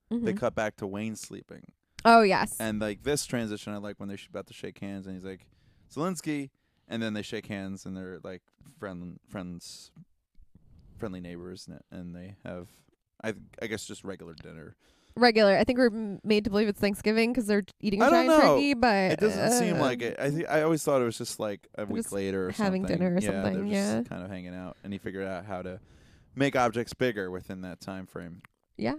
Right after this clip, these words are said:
Speaker 2: he got
Speaker 1: 'Cause we got a huge turkey and a huge milk bone
Speaker 2: <laughs>
Speaker 1: for Quark.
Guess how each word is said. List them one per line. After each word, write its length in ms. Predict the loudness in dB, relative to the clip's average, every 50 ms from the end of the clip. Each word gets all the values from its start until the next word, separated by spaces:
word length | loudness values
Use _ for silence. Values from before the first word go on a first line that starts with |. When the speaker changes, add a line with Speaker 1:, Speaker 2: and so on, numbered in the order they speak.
| -8 -16 _
Speaker 2:
he 100 | -8 -4
got 160 | -2 -2 -2 0
Speaker 1:
'Cause 140 | -2 -2
we 60 | -2 -2
got 160 | -4 -4 -6
a 20 |
huge 360 | -6 -4 -4 -4 -4 -6 -6
turkey 440 | -6 -6 -6 -4 -6 -10 -12 -14 -14 -16 _
and 140 | -10 -8 -8
a 80 | -8 -12 -14
huge 500 | _ _ -10 -8 -6 -4 -4 -6 -6 -8
milk 180 | -8 -8 -8 -8 -8
bone 160 | -8 -2 0
Speaker 2:
<laughs> 220 | -2 -2 -2 -4
Speaker 1:
for 260 | -6 -4 -4 -6 -8 -12 -12
Quark. 400 | -6 -6 -6 -6 -6 -10 -16 _